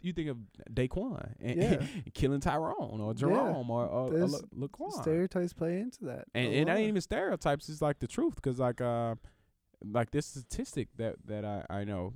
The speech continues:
Speaker 1: is that, um, around fifty percent of the murders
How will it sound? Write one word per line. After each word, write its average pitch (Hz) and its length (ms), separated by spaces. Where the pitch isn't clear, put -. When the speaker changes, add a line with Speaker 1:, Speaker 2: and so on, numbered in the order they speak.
Speaker 1:
is 107 260
that, 110 200
um, 101 480
around 117 580
fifty - 260
percent 127 300
of 117 60
the 110 60
murders 110 520